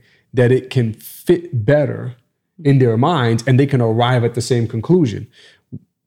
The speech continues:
What you're doing is, number one, you're making sure that you don't rob them of their own creativity or you don't numb their intuition. And, and I, and I've always said it, I think that's one of the worst things that we can run ourselves into is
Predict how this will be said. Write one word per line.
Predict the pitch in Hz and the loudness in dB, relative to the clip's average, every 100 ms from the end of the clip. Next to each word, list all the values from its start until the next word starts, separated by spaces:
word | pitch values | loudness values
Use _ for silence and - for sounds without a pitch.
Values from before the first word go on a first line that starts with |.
| _ | _
What | 127 156 | -2 0
you're | 147 127 | 2 2
doing | 190 208 | 4 2
is, | 135 110 139 | 2 0 0
number | 143 123 | 0 2
one, | 156 151 | 2 2
you're | 120 | 2
making | 135 139 | 2 0
sure | 123 139 | 0 0
that | 120 139 | 0 0
you | 110 | -2
don't | 101 135 151 123 | 0 0 0 -2
rob | 117 120 143 139 123 | -2 0 0 0 0
them | 113 104 | 0 0
of | 127 107 | -2 0
their | 120 113 | 0 2
own | 123 123 | 2 0
creativity | 120 131 117 113 165 156 131 120 120 | 0 -2 -2 0 0 0 2 0 -2
or | 127 120 117 | 0 2 2
you | 110 110 123 | 0 2 2
don't | 135 120 107 | 2 0 0
numb | 120 123 | 0 2
their | 117 113 | 2 0
intuition. | 110 110 107 113 131 - - _ | 0 -6 -2 0 0 -2 -20 _
And, | 113 98 | -18 -12
and | 110 | -4
I, | 107 107 - | -2 -2 -4
and | 110 | -2
I've | 107 117 | 0 2
always | 135 135 - | 2 2 2
said | 139 | 0
it, | 117 | 2
I | 107 | 0
think | 120 110 | -2 -2
that's | 120 123 131 - | 0 0 0 -2
one | 131 123 | 0 0
of | 117 107 | 0 -4
the | 110 113 107 110 _ _ _ _ | -2 0 0 -6 _ _ _ _
worst | - 120 160 151 - | -2 2 2 0 -2
things | 151 147 123 | 0 0 2
that | 110 107 | 0 2
we | 123 | 0
can | 120 117 | 0 0
run | 120 | 0
ourselves | 107 104 104 107 | 0 -2 -4 0
into | 165 185 127 113 | 0 2 0 0
is | 117 107 104 - | -2 -2 -4 -14